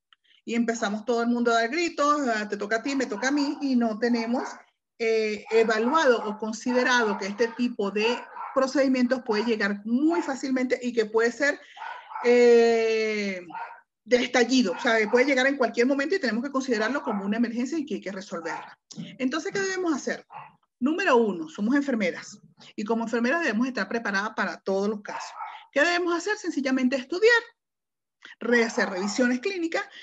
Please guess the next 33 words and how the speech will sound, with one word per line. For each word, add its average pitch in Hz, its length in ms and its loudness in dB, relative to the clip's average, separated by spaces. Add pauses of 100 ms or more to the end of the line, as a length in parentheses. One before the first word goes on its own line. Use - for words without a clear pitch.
(180)
hacer, 214 400 -2
mm, 233 400 0 (300)
discusiones 208 680 -2
grupales 302 540 2 (320)
y 302 160 0
tomar 302 260 2
la 359 120 2
decisión 320 480 -2
de 277 120 0
qué 294 140 -4
vamos 311 260 0
a 339 40 0
hacer 302 200 0
en 277 120 0
caso 233 280 -2
de 233 80 2
que 226 120 -2
nos 202 160 -2
llegue 269 320 4 (300)
tal 240 420 2
y, 254 220 -4 (280)
y 208 80 -4
referente 202 800 -2
paciente. - 480 -10 (380)
¿Quién 320 260 2
lo 330 100 2
va 381 100 2
a - 20 0
atender? 370 440 -2
Pues 214 200 0
entonces 196 360 -4
la 220 200 2
que, 180 300 -8